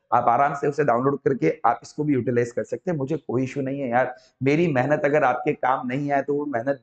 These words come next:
धूल है, right? So मैं चाहूंगा कि मेरी सारी मेहनत आपके काम आए। हम लोग ये पूरे के पूरे notes को, हमारे और भी बनाए हुए notes है,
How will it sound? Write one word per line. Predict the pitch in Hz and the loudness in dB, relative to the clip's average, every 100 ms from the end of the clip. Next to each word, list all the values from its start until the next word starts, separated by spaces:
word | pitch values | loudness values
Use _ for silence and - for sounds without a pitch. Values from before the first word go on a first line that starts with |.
| - | -6
धूल | 127 117 | 0 2
है, | 101 | 4
right? | 110 143 - _ - | 4 2 -2 _ -8
So | 127 | -2
मैं | 120 135 | 0 2
चाहूंगा | - 120 156 160 117 - _ - | 2 2 2 2 2 -2 _ -4
कि | |
मेरी | 143 143 151 | 0 0 0
सारी | - 120 139 165 | 2 2 4 2
मेहनत | 135 143 139 | 2 2 2
आपके | 120 - 123 | 2 0 0
काम | 117 110 | 2 2
आए। | 110 | 0
हम | 113 131 | 0 2
लोग | 151 156 - - - | 2 2 -4 -4 0
ये | 151 | 0
पूरे | - 160 170 | 2 2 2
के | 175 | 0
पूरे | 170 160 165 | 0 2 0
notes | 131 139 139 | 0 0 -2
को, | - 151 147 | -2 -2 0
हमारे | 120 131 139 | 2 2 2
और | - 120 | 2 2
भी | 156 | 4
बनाए | 156 147 147 | 2 2 2
हुए | 147 | 0
notes | 139 139 135 | 0 -2 0
है, | 147 | -2